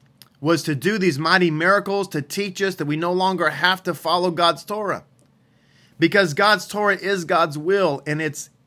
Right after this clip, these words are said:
to follow the Torah is to draw near to Hashem. And if we teach, God forbid, that the Messiah came and did all these great miracles to lead us away from Torah,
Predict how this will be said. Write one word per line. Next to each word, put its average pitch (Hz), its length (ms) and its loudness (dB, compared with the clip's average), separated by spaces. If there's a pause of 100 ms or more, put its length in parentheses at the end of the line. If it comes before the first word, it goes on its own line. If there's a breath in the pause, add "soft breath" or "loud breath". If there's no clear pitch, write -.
to 160 180 0
follow 196 400 0
the 170 100 -2
Torah 180 320 -4
is 165 140 -6
to 175 100 -4
draw 170 340 -6
near 185 360 -8
to 185 160 -4
Hashem. 170 600 -6 (2500)
And 165 200 2
if 185 260 2
we 190 160 0
teach, 208 500 -4 (280)
God 202 320 -2
forbid, 147 640 -2
that 147 320 -2 (260)
the 143 120 -6
Messiah 175 600 2
came 175 340 -2
and 147 120 0
did 156 120 0
all 165 140 4
these 170 160 2
great 160 220 0
miracles 165 480 -2
to 147 100 -8
lead 147 240 -2
us 175 160 -4
away 143 280 -2
from 151 200 -6
Torah, 180 440 -2